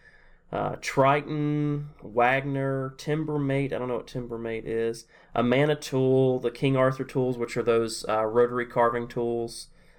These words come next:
Rycon, um, Erlex, so, you know, for the people that need a sprayer.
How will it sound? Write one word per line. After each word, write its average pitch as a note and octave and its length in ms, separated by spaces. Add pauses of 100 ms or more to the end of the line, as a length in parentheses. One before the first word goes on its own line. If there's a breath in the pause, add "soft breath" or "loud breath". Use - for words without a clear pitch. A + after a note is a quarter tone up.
(180 soft breath)
Rycon, A#2 960 (640 soft breath)
um, G2 560 (220)
Erlex, C3 960 (100)
so, A2+ 520
you A2 80
know, A2 140
for A2 180
the A2 80
people A#2+ 280
that - 80
need A#2+ 120
a B2+ 40
sprayer. B2+ 680